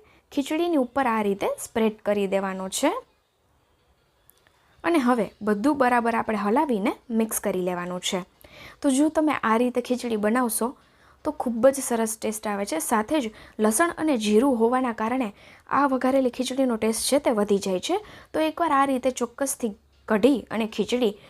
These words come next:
ટ્રાય કરજો. છે ને એકદમ યુનિક રેસિપી? આ રીતે તમે ક્યારેય કઢી લસણવાળી કરી છે કે નહીં તે મને કમેન્ટ સેક્શનમાં જણાવશો. અને આ રીતે તમે ખીચડી વઘારી છે કે નહીં તે મને ચોક્કસથી જણાવજો.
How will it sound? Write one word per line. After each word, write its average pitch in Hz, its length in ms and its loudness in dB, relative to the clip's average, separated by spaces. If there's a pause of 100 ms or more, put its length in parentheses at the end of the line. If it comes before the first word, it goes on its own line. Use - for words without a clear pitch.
(160)
ટ્રાય 220 200 2
કરજો. 202 440 2 (220)
છે 208 160 0
ને 262 140 2
એકદમ 311 320 0
યુનિક 359 240 -2
રેસિપી? 339 380 0 (380)
આ 320 140 4
રીતે 370 260 2
તમે 302 300 0
ક્યારેય 302 340 -2 (100)
કઢી 208 240 2
લસણવાળી 247 540 0
કરી 208 280 -2
છે 285 160 0
કે 320 100 -4
નહીં 320 160 -2
તે 277 80 0
મને 247 180 0
કમેન્ટ 233 260 -4
સેક્શનમાં 233 380 -4
જણાવશો. 254 500 0 (440)
અને 370 200 0
આ 254 140 4
રીતે 294 240 2
તમે 294 240 2
ખીચડી 240 340 -2
વઘારી 220 400 0
છે 330 140 -2
કે 339 120 -2
નહીં 262 200 0 (280)
તે 311 100 2
મને 240 260 2 (140)
ચોક્કસથી 220 440 -2
જણાવજો. 190 440 -2